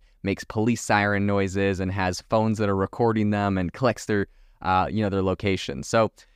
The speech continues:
this is obviously a problem. It's definitely gone viral, you know, fifty million views on a lot of these kind of porch pirate prank videos.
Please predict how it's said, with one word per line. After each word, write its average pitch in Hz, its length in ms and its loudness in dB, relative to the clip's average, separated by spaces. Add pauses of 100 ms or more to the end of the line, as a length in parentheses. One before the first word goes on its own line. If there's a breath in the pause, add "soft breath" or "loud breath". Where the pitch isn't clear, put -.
(160)
this 135 320 0
is 143 260 0
obviously 123 440 2
a 123 40 4
problem. 98 460 2
It's 87 180 -8
definitely 107 320 0
gone 98 240 0
viral, 92 420 4
you 90 80 0
know, 85 220 -2
fifty - 340 -4
million 101 440 0
views 98 240 0
on 98 80 2
a 95 60 0
lot 95 140 2
of 95 60 0
these 95 160 0
kind 104 180 -4
of 90 140 -6
porch - 300 -2
pirate 95 320 -2
prank 117 260 0
videos. 98 380 0